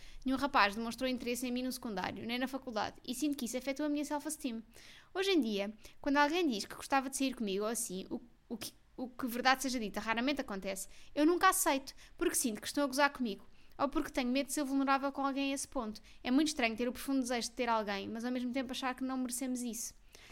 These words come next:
Tem algumas dicas para me dar? Gostava de entrar em dois mil e vinte e três com outro mindset. Muito obrigada, beijinhos, Taylor Swift. É uma excelente pergunta.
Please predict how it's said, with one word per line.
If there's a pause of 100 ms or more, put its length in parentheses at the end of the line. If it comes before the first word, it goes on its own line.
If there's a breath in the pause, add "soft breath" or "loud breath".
(120 loud breath)
Tem
algumas
dicas
para
me
dar?
Gostava
de
entrar
em
dois
mil
e
vinte
e
três
com
outro
mindset. (280 soft breath)
Muito
obrigada,
beijinhos,
Taylor
Swift. (500 loud breath)
É
uma
excelente
pergunta.